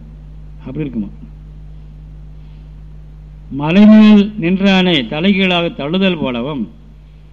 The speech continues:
அப்படின்னா பிரசுவாய் முறித்து தள்ளுதுன்னு அர்த்தம். ஆலையில் இட்ட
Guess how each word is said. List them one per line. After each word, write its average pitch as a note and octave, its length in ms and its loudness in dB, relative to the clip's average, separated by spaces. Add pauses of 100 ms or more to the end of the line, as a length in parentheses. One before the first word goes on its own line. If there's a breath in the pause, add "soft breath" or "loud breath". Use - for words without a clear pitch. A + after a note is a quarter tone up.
அப்படின்னா F#3+ 280 -8
பிரசுவாய் E3+ 560 -4
முறித்து F#3 220 -4
தள்ளுதுன்னு C#3 380 -6
அர்த்தம். A2+ 280 -10 (2500)
ஆலையில் G#3 500 6
இட்ட F#3+ 200 -2